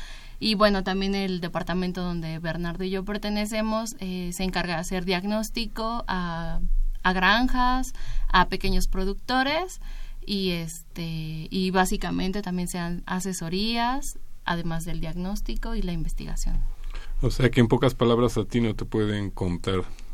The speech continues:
Speaker 2: al
Speaker 1: <laughs>
Speaker 2: respecto, te la sabes en cuanto al, a la calidad, al tipo de carne, a, a lo que en-, envuelve todo este tema.
Speaker 1: Sí, y yo creo que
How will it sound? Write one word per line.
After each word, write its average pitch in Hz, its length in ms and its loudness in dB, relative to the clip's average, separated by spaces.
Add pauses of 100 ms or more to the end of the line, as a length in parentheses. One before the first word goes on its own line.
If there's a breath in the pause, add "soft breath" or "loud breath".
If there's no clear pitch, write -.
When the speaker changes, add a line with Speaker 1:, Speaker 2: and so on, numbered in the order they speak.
Speaker 2:
al 220 220 4
Speaker 1:
<laughs> 95 40 0
Speaker 2:
respecto, 90 600 4 (140)
te 92 100 -2
la 92 100 0
sabes 95 520 -4 (340)
en 92 100 -4
cuanto 87 340 -4
al, 90 360 -4 (1000 loud breath)
a 101 180 0
la 104 420 0
calidad, 113 840 6
al 101 120 0
tipo 110 280 0
de 104 100 0
carne, 104 680 0
a, 98 120 -6
a 104 200 -6
lo 95 200 -2
que 104 500 0
en-, 110 180 -2
envuelve 104 540 6
todo 98 340 2
este - 260 -4
tema. 87 340 -4 (160)
Speaker 1:
Sí, 294 420 4
y 226 80 4
yo 262 120 2
creo 285 180 -4
que 185 420 0